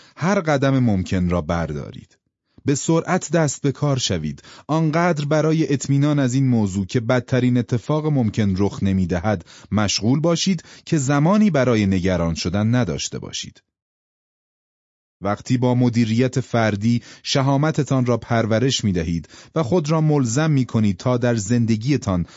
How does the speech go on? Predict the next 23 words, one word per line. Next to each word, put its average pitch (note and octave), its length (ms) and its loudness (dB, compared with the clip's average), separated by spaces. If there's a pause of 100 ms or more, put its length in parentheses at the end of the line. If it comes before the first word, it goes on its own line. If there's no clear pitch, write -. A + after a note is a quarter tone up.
(200)
با C3+ 160 2
هر D#3+ 260 0
موقعیت C#3+ 640 0
ترساوری A2+ 760 0
مواجه E2 500 0
شوید، F#2+ 480 -4 (320)
اعتماد F2+ 540 -4
به E2+ 100 -4
نفس G2 300 -4
شما G#2 300 -2
بالا F#2+ 440 0
می‌رود، F2 540 -2 (280)
عزت C#3 360 0
نفستان D#3+ 540 0
بیشتر C#3+ 500 -2
می‌شود A#2+ 520 0 (260)
و C#3 60 -2
احساس D#3 520 -2
سربلندی A2+ 760 0
در G#2+ 180 0
شما F2+ 400 -2
رشد A2 360 -2
می‌کند. A1+ 500 -10